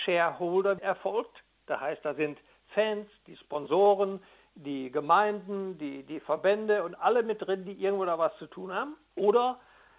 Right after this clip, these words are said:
will ich eine Lösung durchziehen auf Teufel komm raus? Da bin ich wirklich dann vielleicht ein konservativer Marketingmann, dass ich sage, ich mache lieber mit meiner bestehenden begeisterten Basis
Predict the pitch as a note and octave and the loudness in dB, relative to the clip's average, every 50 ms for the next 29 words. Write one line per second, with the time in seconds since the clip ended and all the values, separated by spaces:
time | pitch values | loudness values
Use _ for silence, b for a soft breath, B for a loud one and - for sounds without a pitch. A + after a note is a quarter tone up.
0 | b b b D#3+ C#3 G#3+ B3 B3 G#3 - - - G3 G3 G3 F#3+ F#3 F#3+ G#3+ A#3 | b b b 0 0 2 2 0 -4 -4 -2 0 0 2 2 2 4 4 4 2
1 | G#3+ A3 A3+ A3 G3+ D3+ C#3 F#3 G#3 A#3+ - - - - A3 G#3+ G3 F3+ D#3 C#3+ | 2 2 0 -2 -2 -2 0 0 0 0 0 -6 -12 -10 -6 0 2 2 2 4
2 | F3 G3 G#3 G#3 G#3+ G#3 - F#3 F#3 E3+ D3 E3+ F#3 G3+ G#3 - - b b b | 6 6 6 6 4 0 -2 -2 -2 0 2 4 4 4 4 2 -2 b b b
3 | b b D#3+ F3 D#3+ F3+ F#3 F#3 F#3 - G3+ A#3 A3+ - F#3 - - F3+ F3 D#3+ | b b 2 4 4 4 2 2 0 -2 -4 -4 -2 -2 -2 0 0 -2 -2 0
4 | - E3 E3 E3 D#3+ - - - - - F#3 F#3+ F3+ F3 D3+ C3+ C#3+ C#3+ - C#3+ | 2 2 2 2 2 0 -8 -6 0 2 2 2 4 2 2 2 0 -2 -2 -4
5 | C3+ C3+ C3 C3 C3 B2+ B2+ B2 - C3 - B2 C3 C3 B2 A#2+ B2 - - _ | -2 -2 -2 0 0 -2 -2 -4 -6 -8 -10 -10 -12 -10 -10 -12 -12 -14 -10 _
6 | - D3 C#3+ D#3+ D3 B2 C#3 C#3+ C#3+ D3+ E3+ F#3 G3 G#3 A#3 A#3+ A3 - _ _ | -2 -2 0 -2 -2 0 2 4 4 4 4 4 4 2 0 0 -4 -12 _ _
7 | B B B B B B B B _ - G#3+ - - - G3 A3 A#3+ A#3 - G3+ | B B B B B B B B _ -4 -4 -4 -2 0 4 4 4 4 4 2
8 | G3 F#3+ A3+ A#3+ A#3 G3+ G3 E3 D#3+ D#3+ E3 G3+ C4 - - - - F#3 F#3 F#3+ | 2 2 2 2 4 6 8 8 6 6 2 -2 -2 -4 -6 -10 -6 -2 2 4
9 | G3 G3+ G3 F#3+ D#3 C#3+ C3+ - - b b b b _ - E3+ E3+ - - - | 4 4 6 6 4 4 4 0 -8 b b b b _ 0 0 0 0 0 -4
10 | - B3+ B3+ A#3 G3+ D#3+ D#3+ D#3 D3+ C#3+ C3 D#3 D3+ D#3+ F3+ F#3+ B3 C#4 C4+ - | -2 2 6 6 6 6 4 0 -2 -2 0 0 2 4 4 4 4 4 0 0
11 | - B3+ G3+ - - G#3+ G3+ F3+ G3 F#3+ F#3+ G3 F#3+ - - D#3 C3+ - | -2 -2 -2 -2 -4 -4 2 6 8 8 10 10 8 6 4 0 -6 -6